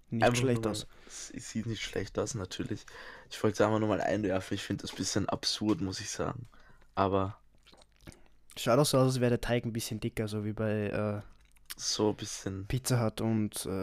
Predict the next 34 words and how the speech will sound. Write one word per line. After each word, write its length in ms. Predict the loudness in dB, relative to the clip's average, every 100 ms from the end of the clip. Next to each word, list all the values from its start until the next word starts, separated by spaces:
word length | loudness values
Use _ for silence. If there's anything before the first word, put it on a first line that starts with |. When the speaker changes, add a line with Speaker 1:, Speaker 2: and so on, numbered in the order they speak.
| -2 -2
Speaker 2:
und 100 | -4 -6
Domino's 240 | -4 -2
Speaker 1:
Domino's. 460 | 0 2 0 -2 -4
Speaker 2:
Sauce. 240 | -6 -6
Speaker 1:
Das, 320 | -8 -10 -14 -20 -10
das 180 | -6 -6 -8
hab 40 |
ich 80 | -12
gesucht. 280 | -12 -12 -14 _ -20 -20 -20 _ _ _ -20 -20 -18 -20 -20 -20 _ -20 -20 -20 _
Speaker 2:
Pizza 380 | -10 -2 2 4
Hut 80 | 4
hat 100 | 4
auch, 200 | 2 0
ich 160 | -6 -2
war 120 | 0
noch 100 | 0
nie 120 | -4
bei 120 | -6 -6
Pizza 380 | -8 -10 -8
Hut 160 | -8 -10
tatsächlich. 520 | -16 -14 -14 -14 -16 -16 -6
Speaker 1:
Ja, 120 | -2 0
das 200 | -2 0
gibt's 260 | 0 2
auch 80 | 0
nicht 200 | 0 0
bei 100 | -2
uns. 240 | 0 -2 -6 -12 -4
Speaker 2:
Ja, 140 | -2
ich 100 | 0
weiß. 260 | -2 -4 -8 -12 -12 -12 -14 -20 -6 4
Auch 200 | 4 4
bitter 400 | 0 2 0 0
eigentlich. 440 | -4 -8 -10 -18